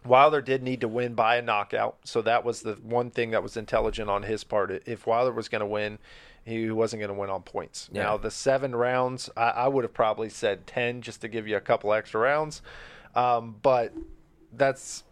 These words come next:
Speaker 1: that's not a good bet on his part. So, yeah, didn't, didn't win the money, was very devastated 'cause I wanted to win that money.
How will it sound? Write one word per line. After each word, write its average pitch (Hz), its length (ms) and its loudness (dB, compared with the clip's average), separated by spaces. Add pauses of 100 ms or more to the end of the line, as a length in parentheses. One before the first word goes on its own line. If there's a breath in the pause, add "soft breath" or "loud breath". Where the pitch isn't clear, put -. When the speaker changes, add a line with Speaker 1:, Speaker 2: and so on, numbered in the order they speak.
Speaker 1:
that's 127 260 0
not 139 220 6
a 127 40 -2
good 117 200 -4
bet 110 180 0
on 104 120 -2
his 107 200 -6
part. 98 280 -2 (100)
So, 117 220 2
yeah, 110 340 2 (140)
didn't, 151 300 0
didn't 165 280 2
win 160 160 0
the 143 80 -2
money, 120 280 0
was 113 200 -6
very 139 260 2
devastated 113 720 -2
'cause 107 180 -4
I 101 100 4
wanted 113 360 -2
to 101 80 -2
win 104 260 -6
that 101 240 -2
money. 104 300 -4